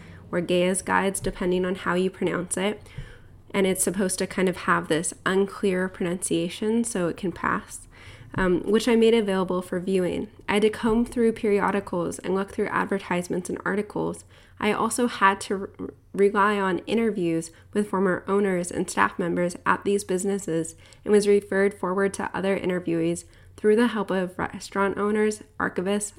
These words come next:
and lesbian feminist Facebook forums and pages. So even though I completed that iteration of the project three years ago, I still publish articles and books on the topic amongst my newer work on public scholarship and historicizing feminist critiques of the internet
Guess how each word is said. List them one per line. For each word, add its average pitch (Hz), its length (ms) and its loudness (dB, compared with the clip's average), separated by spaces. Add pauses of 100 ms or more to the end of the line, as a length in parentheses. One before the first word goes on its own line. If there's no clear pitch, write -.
(100)
and 196 120 2
lesbian 190 340 2
feminist 180 460 -2
Facebook 190 380 -2
forums 160 360 -2
and 190 80 -2
pages. - 560 -4 (720)
So 247 160 6
even 247 280 4
though 330 100 6
I 311 80 4
completed 208 460 2
that - 240 0
iteration 185 400 2
of 185 80 2
the - 120 -6
project 202 480 2
three 175 200 0
years 202 200 4
ago, 170 320 0
I - 60 -6
still 240 220 0
publish 226 340 0
articles 175 500 -2
and 202 120 2
books - 200 -6
on 165 120 0
the 175 80 2
topic 208 440 -2 (360)
amongst 185 240 0
my 185 80 2
newer 190 280 4
work 165 360 -4
on 185 100 -2
public 160 240 -2
scholarship 180 540 -2
and 185 140 -2
historicizing 175 800 -2
feminist 170 440 -2
critiques - 420 -6 (380)
of 185 100 -4
the 190 140 4
internet 170 380 -2